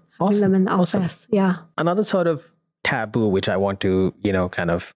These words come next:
Speaker 2: address, 'cause I feel that's the only way, you know, the conversation
Speaker 1: Yeah.
Speaker 2: will go
Speaker 1: <laughs>
Speaker 2: forward. Most design firms, unfortunately, see interns as a liability.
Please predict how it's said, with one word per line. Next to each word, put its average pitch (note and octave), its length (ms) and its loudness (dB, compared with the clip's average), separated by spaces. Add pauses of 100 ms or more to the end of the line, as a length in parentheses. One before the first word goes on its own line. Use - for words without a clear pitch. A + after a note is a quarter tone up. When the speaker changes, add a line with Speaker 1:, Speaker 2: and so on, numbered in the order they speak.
(140)
Speaker 2:
address, G2+ 480 -2
'cause F#2 240 -4
I F2+ 100 0
feel G#2 160 -2
that's F#2 180 -2
the G#2+ 120 -2
only G#2+ 220 0
way, G2+ 320 -2 (240)
you G#2+ 80 -4
know, G2 60 -2
the G2+ 100 -2
conversation G3 500 0
Speaker 1:
Yeah. G3 80 0
Speaker 2:
will F#3+ 180 0
go G2 140 0
Speaker 1:
<laughs> A#3 140 0
Speaker 2:
forward. - 360 0 (200)
Most D#3 340 0
design A#2+ 380 -2
firms, A2+ 640 -2 (160)
unfortunately, G2+ 880 -2 (140)
see C#3 260 -2
interns A2+ 640 0
as G2 480 0 (160)
a G2+ 60 -2
liability. F#2 720 -2